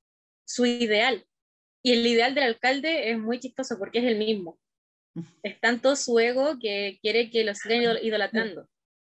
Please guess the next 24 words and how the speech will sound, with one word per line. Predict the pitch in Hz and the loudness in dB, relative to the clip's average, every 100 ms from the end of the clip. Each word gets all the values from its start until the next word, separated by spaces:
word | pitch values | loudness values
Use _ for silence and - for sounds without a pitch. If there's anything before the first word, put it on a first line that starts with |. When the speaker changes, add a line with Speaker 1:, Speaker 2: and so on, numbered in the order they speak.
| - | -8
Speaker 1:
Entonces | 202 214 226 254 247 | -4 0 0 2 0
entrega | 226 214 226 240 | 2 0 0 -2
su | - 220 208 | -4 -6 -2
magnífico | 202 196 226 254 269 247 240 | -2 -2 -4 -4 -6 -6 -6
cetro | - 269 226 202 | -2 -2 0 -2
para | 214 208 | 0 -2
que | 202 | -2
lo | 196 | -6
transformen | - 196 196 226 233 | -4 -8 -2 0 2
en | 214 | 2
algo | 214 214 | 2 2
aún | 202 226 254 | 0 0 0
mejor | 269 - 302 330 - _ _ _ _ _ _ _ _ | -2 -2 -4 -4 -12 _ _ _ _ _ _ _ _
y | 240 | -2
lo | 254 | 0
transforman | 233 226 247 254 247 262 226 | 2 0 0 0 0 0 0
en | 220 | 0
una | 226 214 | 2 0
torre | 226 240 | 0 -4
gigante | 226 202 233 240 214 | -4 -4 -4 -4 -6
de | 185 180 | -4 -6
él. | 160 _ _ _ _ _ _ _ - - - | -10 _ _ _ _ _ _ _ -20 -20 -8
Él | 202 208 | -8 -4
queda, | 214 208 208 - | 0 0 0 -4